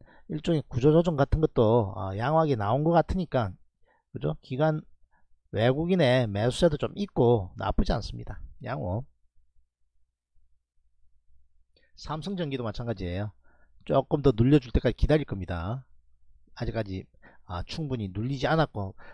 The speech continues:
포트폴리오 풀로 들어가 있습니다만 여기까지 좀 내려온다면 나머지 포트폴리오 중에 일부 청산하고 삼성전기 들어갈, 아, 충분히 용이 있어요. 기관 외국인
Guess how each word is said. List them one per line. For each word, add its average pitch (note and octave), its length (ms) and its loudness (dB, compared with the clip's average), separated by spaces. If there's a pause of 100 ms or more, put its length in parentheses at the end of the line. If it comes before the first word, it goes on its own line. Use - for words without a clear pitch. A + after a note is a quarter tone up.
포트폴리오 D3 480 2
풀로 E3 300 4
들어가 B2+ 240 6
있습니다만 C3+ 720 2 (540)
여기까지 D#3+ 560 8
좀 C3+ 140 4
내려온다면 D#3 680 6
나머지 C#3 340 2
포트폴리오 D#3 540 2
중에 D3+ 180 -4
일부 E3+ 380 0 (360)
청산하고 D#3+ 1000 4
삼성전기 C#3 600 0
들어갈, C#3 440 4
아, A2 260 -6
충분히 C#3+ 460 -2
용이 C#3 200 -2
있어요. E3 580 0 (2500)
기관 C#3+ 320 -2
외국인 B2+ 420 0